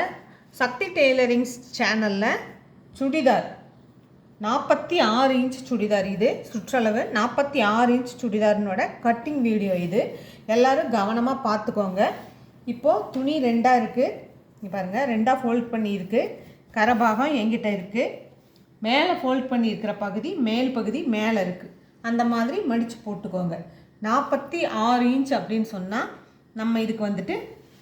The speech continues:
பன்னெண்டு, பன்னெண்டு வரும். நாலா இது பண்ணும்போது பன்னெண்டு வரும். எக்ஸ்ட்ராவா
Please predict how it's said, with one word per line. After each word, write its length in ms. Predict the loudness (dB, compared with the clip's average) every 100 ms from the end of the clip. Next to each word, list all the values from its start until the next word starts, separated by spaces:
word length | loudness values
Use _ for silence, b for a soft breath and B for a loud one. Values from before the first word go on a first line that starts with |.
| B B _
பன்னெண்டு, 360 | -2 0 2 2 0
பன்னெண்டு 320 | 0 2 2 0
வரும். 240 | -2 -6 -12 -20 -8
நாலா 280 | -2 0 4 2
இது 100 | 0 -4
பண்ணும்போது 440 | -4 -4 -4 -6 -6
பன்னெண்டு 380 | -4 0 2 2 0
வரும். 220 | -4 -6 -10 B B -6
எக்ஸ்ட்ராவா 560 | -6 -6 0 2 2